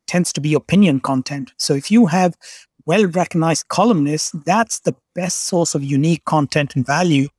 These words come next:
that you can provide to your readers. And that should only be available to people who pay you for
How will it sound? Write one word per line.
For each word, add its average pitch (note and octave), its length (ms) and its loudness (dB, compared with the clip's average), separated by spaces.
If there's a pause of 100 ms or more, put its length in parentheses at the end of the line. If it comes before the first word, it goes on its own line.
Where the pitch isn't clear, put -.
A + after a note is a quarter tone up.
that D3 220 -2
you D3+ 80 2
can D3 120 0
provide D#3 320 0
to - 120 0
your C3 80 2
readers. D3 320 2
And D#3 100 0
that D#3+ 100 0
should - 200 -2 (100)
only G#3 300 6
be E3 180 2
available D3+ 560 2 (280)
to D#3+ 100 -10
people F3 260 -2
who D3+ 80 -2
pay D#3+ 160 -2
you A3 160 2
for D3 200 -10